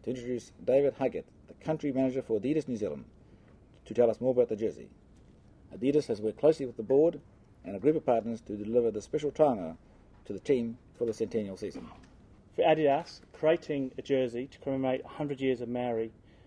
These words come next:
Speaker 2: was an awesome responsibility, and it needed to be something magical. It needed to encapsulate the mana of the New Zealand Maori rugby spirit, pay tribute to the proud men who've worn it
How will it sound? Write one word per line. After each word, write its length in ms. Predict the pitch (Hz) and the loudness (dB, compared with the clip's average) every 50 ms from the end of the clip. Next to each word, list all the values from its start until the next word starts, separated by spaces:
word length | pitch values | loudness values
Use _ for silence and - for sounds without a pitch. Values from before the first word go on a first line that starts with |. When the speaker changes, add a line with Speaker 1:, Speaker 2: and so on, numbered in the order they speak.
| - - - - | -20 -20 -12 -8
Speaker 2:
was 140 | 135 127 135 | -8 -4 -2
an 60 | 135 | 0
awesome 320 | 139 143 139 - 135 135 | -2 -2 -2 -4 -8 -10
responsibility, 760 | 127 - - - 120 113 - 117 107 110 110 104 - - 107 - - - - - - - - - - - - - - - - - - | -10 -10 -10 -10 -10 -10 -10 -10 -8 -8 -8 -10 -12 -14 -16 -16 -16 -20 -20 -20 -20 -20 -20 -20 -20 -20 -20 -20 -20 -20 -20 -14 -8
and 100 | - 127 131 | -6 -4 0
it 40 | |
needed 220 | 135 143 143 131 - | 0 0 0 -2 -4
to 60 | - | -8
be 100 | 139 131 | -8 -8
something 320 | - - 123 117 117 113 - - | -8 -8 -8 -8 -8 -8 -10 -10
magical. 440 | 117 107 104 107 104 - 101 95 - - - - - - - - - - - - - - - - - - - - - | -12 -12 -12 -14 -16 -14 -16 -16 -16 -18 -20 -20 -20 -20 -20 -20 -20 -20 -20 -20 -20 -20 -20 -20 -20 -20 -20 -18 -10
It 60 | - | -4
needed 200 | 127 143 147 143 | -2 -2 -2 -2
to 140 | 147 143 135 | -2 -4 -4
encapsulate 640 | 123 - - 170 170 - - - 151 147 147 147 - | -4 -2 -2 -2 -2 -4 -4 -2 0 0 0 0 -2
the 80 | 135 127 | -4 -6
mana 360 | 131 131 131 135 131 131 127 | -4 -2 -2 -2 -2 -2 -2
of 240 | 131 - 123 - - | -4 -4 -6 -6 -6
the 80 | 120 | -8
New 100 | 123 123 | -6 -6
Zealand 240 | 120 127 120 120 117 | -4 -4 -4 -4 -4
Maori 220 | 120 117 117 113 | -4 -6 -6 -4
rugby 240 | 113 117 110 - 113 | -4 -6 -6 -6 -12
spirit, 500 | - - - - 139 151 160 - - - - - - - - _ _ _ - - - - - - - - - | -16 -10 -4 0 4 4 4 2 0 -10 -20 -20 -20 -20 -20 _ _ _ -20 -20 -20 -20 -20 -20 -20 -20 -8
pay 160 | - - 135 131 | -2 -2 -2 -2
tribute 480 | - - - 165 156 165 151 - - | -2 -4 -4 -4 -2 -2 -4 -6 -6
to 80 | - - | -8 -12
the 60 | 143 | -12
proud 400 | - - - 151 147 147 135 - | -10 -4 -2 0 0 0 0 -2
men 300 | 139 131 127 123 117 107 - | -4 -4 -4 -6 -8 -10 -12
who've 160 | - 120 - | -14 -12 -8
worn 240 | 123 127 127 127 120 | -6 -4 -4 -4 -4
it 240 | 117 123 - - | -6 -8 -12 -18